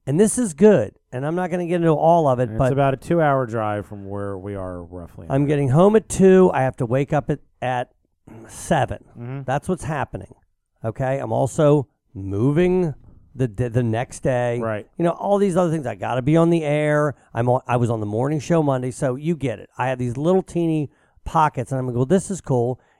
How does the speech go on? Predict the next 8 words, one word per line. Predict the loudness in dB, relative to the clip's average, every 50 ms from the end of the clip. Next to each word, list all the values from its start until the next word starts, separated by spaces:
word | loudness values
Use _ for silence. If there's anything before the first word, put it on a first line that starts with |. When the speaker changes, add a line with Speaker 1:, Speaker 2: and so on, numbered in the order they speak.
| _ -6
Speaker 1:
If | -6 -6 -6 -6 -6
Eric | -2 0 0 0 -2 -4 -4
drives, | -2 0 2 2 2 2 2 0 0 -4 _ _ -8
I | -6 -6 -6
can | -6 -6 -8 -6
get | -6 -8 -10 -8
some | -8 -8 -8 -8
sleep | -10 -12 -10 -4 -4 -2 -2 -4 -8 -10 -12